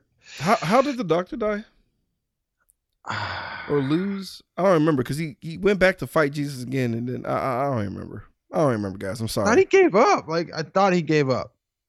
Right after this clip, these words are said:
Speaker 1: He, uh, he probably tried to fight him again. He did something. He quit or something. I don't know. It, <sighs>
Speaker 2: Yeah, I feel like he just gave up. I thought when Jesus healed him, I thought it's like he gave up.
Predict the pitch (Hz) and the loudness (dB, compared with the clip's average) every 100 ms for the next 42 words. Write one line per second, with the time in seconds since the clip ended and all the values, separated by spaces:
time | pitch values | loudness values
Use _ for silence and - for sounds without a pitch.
0 | _ - - 240 - 190 196 214 240 294 | _ -14 -2 -2 -2 0 4 6 6 6
1 | 269 233 170 180 170 147 131 143 135 135 | 6 6 6 6 4 4 2 2 2 0
2 | 127 123 127 117 107 104 101 - - 117 | -2 -2 -6 -4 -6 -8 -10 -10 -2 -2
3 | - 104 - 147 95 92 - - - - | -4 -10 -4 -4 -4 -8 -14 -12 -10 -8
4 | 147 156 208 156 - 226 220 190 160 156 | -6 2 4 4 4 4 4 2 0 -2
5 | - 143 147 147 190 226 262 180 - _ | 2 4 4 4 2 4 2 2 -8 _
6 | _ - 202 165 208 233 202 - - 214 | _ -6 -4 0 2 2 0 -2 -2 2
7 | 254 165 135 120 120 117 _ _ _ _ | 4 4 2 0 -4 -10 _ _ _ _
8 | - 151 156 147 135 123 110 _ _ _ | -6 2 4 4 2 -2 -6 _ _ _
9 | _ - 147 156 135 196 147 | _ -8 -2 2 4 4 2